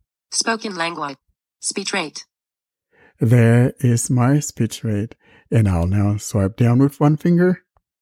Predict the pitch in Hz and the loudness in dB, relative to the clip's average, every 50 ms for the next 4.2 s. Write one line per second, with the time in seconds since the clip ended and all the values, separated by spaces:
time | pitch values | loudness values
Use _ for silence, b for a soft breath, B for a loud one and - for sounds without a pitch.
0 | _ _ _ - - - - 214 220 208 - 196 185 196 190 175 170 180 196 190 | _ _ _ -8 -6 -6 -4 -6 -6 -6 -4 -4 -6 -4 -4 -4 -4 -4 -6 -8
1 | 185 - - - - 180 151 135 135 - - _ _ _ _ _ _ _ _ _ | -6 -4 -2 -2 -2 -2 -4 -6 -10 -16 -20 _ _ _ _ _ _ _ _ _
2 | _ _ _ _ _ _ _ _ _ _ - - - - 202 190 - - - 165 | _ _ _ _ _ _ _ _ _ _ -6 -4 -4 -4 -4 -2 -2 -2 -2 -4
3 | 165 180 - - 160 160 170 185 180 - - 202 196 - - 175 165 - - 175 | -4 -4 -4 -6 -6 -6 -6 -4 -2 -2 -2 -2 -4 -6 -6 -4 -2 -2 -2 -2
4 | 156 139 - - | -4 -6 -12 -16